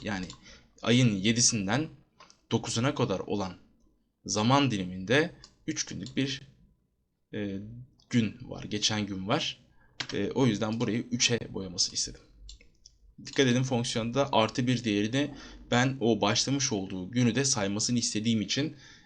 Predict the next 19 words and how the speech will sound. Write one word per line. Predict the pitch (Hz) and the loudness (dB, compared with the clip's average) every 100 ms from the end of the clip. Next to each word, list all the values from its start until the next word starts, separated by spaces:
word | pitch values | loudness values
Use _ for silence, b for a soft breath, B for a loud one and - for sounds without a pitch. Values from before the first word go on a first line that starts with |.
| B | B
e, | 98 95 104 | -2 -2 2
buraya | 135 98 127 - - | 4 6 4 2 -4
artı | - 101 131 | -4 -2 0
bir | 110 | 0
olarak | 87 120 151 - - _ _ | 0 0 -2 -6 -14 _ _
konumlandırdım. | 113 110 110 107 101 92 - - - _ _ - _ B B B - | -2 2 2 2 0 -2 -6 -8 -10 _ _ -20 _ B B B -2
Şurada | - 175 131 131 | 2 4 6 4
geri | 131 151 | 6 4
kalan | 123 98 - | 4 0 2
işleri | - 107 87 | 0 0 -4
arkadaşlar | 82 73 - 110 | -8 -8 -6 0
siz | - 143 101 | 2 2 0
de | 104 127 127 | 0 0 2
aynı | 135 107 | 2 2
şekilde | - 117 104 123 | 0 0 -4 0
yazacaksınız | 113 107 107 110 - 113 120 - | 2 2 2 2 0 6 6 6
ve | 113 110 | 4 0
hizalamaları | 120 117 101 92 85 - | 2 4 2 0 -8 -4
gerçekleştireceksiniz. | 107 120 - 127 135 127 131 - 123 - | 0 0 -2 -6 -4 -2 0 0 4 4